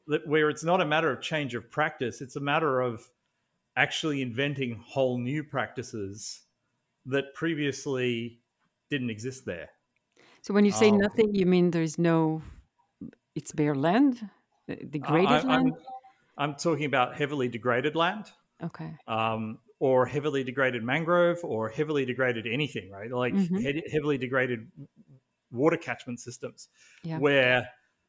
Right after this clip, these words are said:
Speaker 1: you know, the, the, the land has literally is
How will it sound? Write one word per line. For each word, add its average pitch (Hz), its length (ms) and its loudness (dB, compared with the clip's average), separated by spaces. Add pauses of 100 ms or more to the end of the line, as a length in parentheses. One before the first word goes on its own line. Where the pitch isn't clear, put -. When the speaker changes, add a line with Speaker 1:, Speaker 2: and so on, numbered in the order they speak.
(1080)
Speaker 1:
you 123 100 -6
know, 113 200 0
the, 127 280 -12
the, 147 300 -6
the 135 120 0
land 160 640 2
has 135 220 -4
literally 151 920 -2 (100)
is 139 260 -6